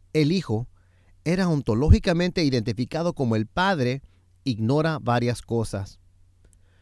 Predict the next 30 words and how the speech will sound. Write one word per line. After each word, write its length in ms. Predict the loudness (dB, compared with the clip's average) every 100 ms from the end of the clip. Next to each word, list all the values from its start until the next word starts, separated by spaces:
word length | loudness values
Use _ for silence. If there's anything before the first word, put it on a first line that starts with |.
| -10
Primeramente, 800 | -2 2 2 2 2 0 -2 -4 -8 _ _ -4
observe 520 | 2 4 4 0 -2
lo 120 | -2
que 120 | -2
dice 220 | -2 -2
el 120 | -4 -2
texto 460 | 0 -2 -2 -4
de 100 | -2
Isaías 680 | -4 -4 -4 -2 -2 -4 -6
nueve 300 | 0 2 2
seis. 480 | 0 -2 -2 -8 -20 -20 -20 _ -20 -20 -20 -8
El 160 | -2 0
texto 320 | 0 2 2
dice, 400 | 2 0 -2 -4 -12 -20 -20 -20 -4
"Porque 340 | 0 2 2 -2
un 300 | 0 2 2
niño 480 | 4 4 4 2 -2 -6
nos 200 | -2 0
es 160 | 0 0
nacido, 600 | -2 -2 -4 -2 -4 -6 -16 -20 -20 _ _ _
hijo 480 | 0 0 -2 -8 -8 -8
nos 200 | -4 -2
es 180 | -2 0
dado, 400 | -2 -2 -2 -6 -8 -20 -20 -20 -20 _ -2
y 140 | 2
el 140 | 2
principado 880 | 4 4 4 0 -4 -2 0 2 2
sobre 260 | 2 0 0
su 220 | 2 2
hombro. 400 | 2 2 2 0